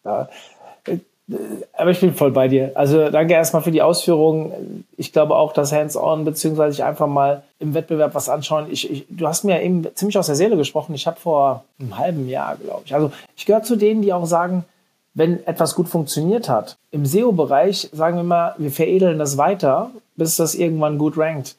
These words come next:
Das geht ja bei Social Media nicht direkt, dass man in dem Post nochmal irgendwie weiter rumschraubt oder so. Aber man kann ja das gleiche Thema nochmal aufgreifen. Ist ja überhaupt kein Problem, ein Jahr oder zwei Jahre später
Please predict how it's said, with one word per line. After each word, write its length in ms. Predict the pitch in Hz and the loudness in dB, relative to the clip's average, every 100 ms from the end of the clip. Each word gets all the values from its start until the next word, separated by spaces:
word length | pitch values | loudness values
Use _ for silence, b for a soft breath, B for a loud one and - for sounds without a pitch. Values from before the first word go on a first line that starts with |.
| _ _ _ _ | _ _ _ _
Das 160 | 139 | -2
geht 200 | - 180 | 2 4
ja 80 | 190 | 4
bei 120 | 151 | 4
Social 340 | 139 151 139 147 | 4 2 0 -2
Media 220 | 147 143 | 0 0
nicht 240 | 143 135 | 0 0
direkt, 320 | 139 139 170 151 | 2 2 2 0
dass 160 | 135 | 0
man 140 | 139 131 | 0 0
in 120 | 131 | 0
dem 140 | 139 | 0
Post 320 | 120 151 143 | 2 0 0
nochmal 400 | 156 135 151 135 | -2 0 0 0
irgendwie 240 | 147 139 135 | 0 2 2
weiter 280 | 135 156 131 | 2 2 0
rumschraubt 640 | 143 165 - 127 139 139 | 0 -2 0 2 2 2
oder 140 | 139 | 2
so. 280 | 131 143 139 - | 4 0 0 -2
Aber 540 | 151 151 156 156 135 - _ | 0 2 4 2 0 -6 _
man 220 | 160 156 | -6 -2
kann 120 | 180 | 0
ja 60 | 185 | 0
das 120 | 151 | 0
gleiche 300 | 170 156 156 | 0 0 -2
Thema 240 | 156 143 139 | -2 -2 -2
nochmal 280 | 147 170 | 0 0
aufgreifen. 540 | 117 110 - - - 127 | 0 -6 -8 -12 -10 -6
Ist 100 | - | 0
ja 60 | |
überhaupt 260 | 160 151 180 | 2 2 2
kein 140 | 175 | 0
Problem, 320 | 151 151 165 160 | 0 0 -2 0
ein 260 | 143 165 | -2 0
Jahr 200 | 165 147 | 0 0
oder 160 | - 139 | 0 -2
zwei 240 | - 139 | 0 0
Jahre 240 | 147 143 135 | 0 -2 -4
später 540 | - 156 160 139 131 | -2 -2 2 0 0